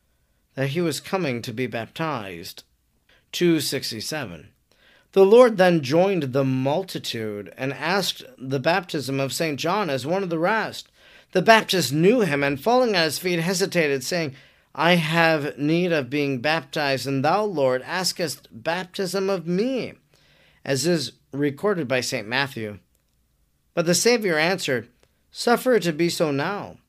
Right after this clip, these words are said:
for so it becometh us to fulfill all justice."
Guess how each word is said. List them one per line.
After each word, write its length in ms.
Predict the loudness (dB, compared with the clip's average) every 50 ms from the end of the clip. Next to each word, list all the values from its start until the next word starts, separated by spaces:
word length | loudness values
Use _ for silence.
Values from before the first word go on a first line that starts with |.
| _ _ _ _ _ _ _ _ _ _
for 120 | -4 -4
so 360 | -4 -2 0 0 2 2 2 2
it 120 | 0 0
becometh 540 | -4 -6 -6 -4 -4 -4 -2 -4 -4 -4 -4
us 240 | -4 -4 -4 -6 -8
to 140 | -10 -10
fulfill 760 | -8 -4 -4 -2 -2 -4 -4 -4 -2 -2 0 0 0 -2 -4 -4 -4
all 220 | -2 -2 -2 -2
justice." 720 | -2 -4 -4 -6 -6 -8 -10 -10 -10 -10 -10 -12 -14 -20